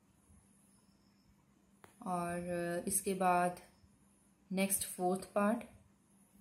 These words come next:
और आप इस वीडियो को पॉज कर लें या फिर इसे, इसके स्क्रीनशॉट लेकर अपने पास रखें और डायग्राम फिर ड्रॉ कर लें। उसके बाद है फिफ्थ पार्ट,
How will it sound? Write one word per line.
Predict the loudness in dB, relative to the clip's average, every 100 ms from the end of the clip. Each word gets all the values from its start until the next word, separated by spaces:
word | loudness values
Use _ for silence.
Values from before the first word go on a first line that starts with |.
| -20 _ _ _ _ _ -20 -20 _ _ _ _ _ _ -4
और | 2 2 2 2
आप | 2 2 2
इस | 2 2
वीडियो | 2 4 2
को | 4 4 4
पॉज | 2 2 2 4
कर | 2 2
लें | 4 4
या | 2
फिर | 0 0 0
इसे, | 0 -2 -2 0 -2 -4
इसके | -4 -6 -8 -12 _ -12
स्क्रीनशॉट | -6 2 6 6 6 2
लेकर | 0 -2
अपने | -2 -2
पास | 2 0 0
रखें | -4 -2 0
और | 0 0
डायग्राम | -2 -2 -2 -2
फिर | -2 -4 -4
ड्रॉ | -8
कर | -8 -8
लें। | -4 -2 -2 -6 _ -20 -20 -20 _ _ -20 _ _ -20 -20 _ _ -20 -20 -20 -20 -20 _ _ -20 -18 -20 -20 _ _ -20 -8 -4
उसके | 0 2
बाद | 8 8 8
है | 4
फिफ्थ | 4 0 0
पार्ट, | 4 4 4